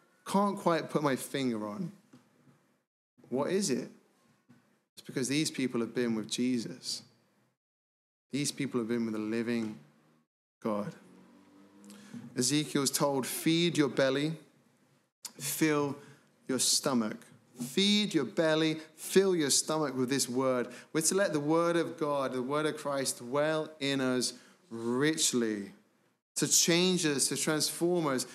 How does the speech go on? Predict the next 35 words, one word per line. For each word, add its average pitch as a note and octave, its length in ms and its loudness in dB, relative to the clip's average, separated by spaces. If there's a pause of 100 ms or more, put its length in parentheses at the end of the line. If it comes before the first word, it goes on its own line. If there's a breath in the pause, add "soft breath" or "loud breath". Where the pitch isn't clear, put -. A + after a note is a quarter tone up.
(140)
to - 80 2
bring F3 380 2
us E3 100 0
into D3+ 220 0
the C3+ 200 0
image E3 280 2
of B2+ 80 -2
Jesus D3 400 0
Christ, C#3+ 400 -2 (220 loud breath)
to D#3+ 100 2
be F3 100 4
so F#3+ 300 2
full F3 680 2 (160 loud breath)
that D#3+ 140 2
we D3+ 140 4
are D3 100 4
overflowing E3 960 2
with C3+ 140 0
a C3 80 4
good D#3+ 420 2 (360)
thing. A#2 420 -2 (1160)
And C3+ 60 0
that D#3 120 4
means F3 160 2
that E3+ 100 4
we D3+ 140 2
are D3 100 2
to C#3+ 160 -2
seek - 640 0
to - 120 -2
make C#3+ 500 -2
the A#2+ 80 -2
word C#3+ 340 4
of E3+ 140 0
God A#2 340 0